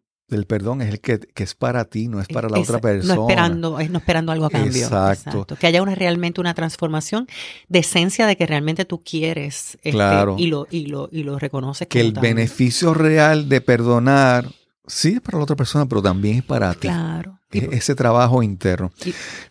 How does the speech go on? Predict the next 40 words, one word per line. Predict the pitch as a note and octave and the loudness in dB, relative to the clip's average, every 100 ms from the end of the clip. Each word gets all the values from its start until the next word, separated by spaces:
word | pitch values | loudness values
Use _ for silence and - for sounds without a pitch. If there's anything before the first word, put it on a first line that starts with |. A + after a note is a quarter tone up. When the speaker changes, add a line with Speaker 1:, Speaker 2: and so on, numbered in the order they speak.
| _ _ - - | _ _ -18 -8
Speaker 2:
y | |
entonces | F3+ E3+ B3 A3 | -2 0 0 2
dentro | F3+ F3+ F#3 F3 | 2 2 0 2
de, | F3 E3+ E3 E3+ | 4 2 2 0
de | |
lo | F3+ F3 | 2 2
que | F3+ E3+ | 0 0
ya | F3 F3+ G#3 | 0 0 0
son | - A#3+ A3+ | -2 -2 0
los | A3+ | 2
valores | G#3+ G#3+ A3 A3 | 2 2 -2 -4
de | A3 | -4
creación, | G3+ G3+ G3 - G#3 G#3 G3+ | -2 -2 -2 -2 0 0 0
que | F#3+ | -2
tú | F3+ E3+ F3 | -2 -2 0
aportaste | F#3+ F#3 F3 - E3+ - | 2 0 0 -2 -2 0
algo | G3+ F#3+ F#3 | 0 0 0
a | |
la | F#3 | 0
sociedad | F#3 F#3+ G3 F3+ F3 F3 F3+ - - - | -2 -4 -2 0 2 2 0 -6 -12 2
o | F#3 | 4
aportaste | E3+ E3+ E3 E3 G3+ | 4 2 0 0 2
algo | G3+ G#3+ | 2 0
inclusive | F3+ E3+ F#3 G3 | -2 -2 0 0
para | D#3 | -2
ti | - | -2
mismo, | F3 F#3+ D#3+ D3 | -2 -2 -2 -4
que | C3 | -2
ahí | C3+ | -4
es | |
donde | C3 D3+ D3 | -4 -6 -6
puede, | D3 D3+ | -4 -4
se | C3+ D3 B2+ | -4 -6 -4
puede | C#3 C#3 | -2 -4
practicar | D3+ - C#3+ | -4 -6 -6
la | C#3+ C#3 | -6 -6
compasión | C3+ B2+ B2+ C#3 | -8 -6 -4 -2
y | C#3+ | 0
la | |
autocompasión, | C#3 D3+ C#3+ C3+ C3 C3+ - G3 G#3+ | 0 -2 -2 -4 -8 -10 -6 -2 -2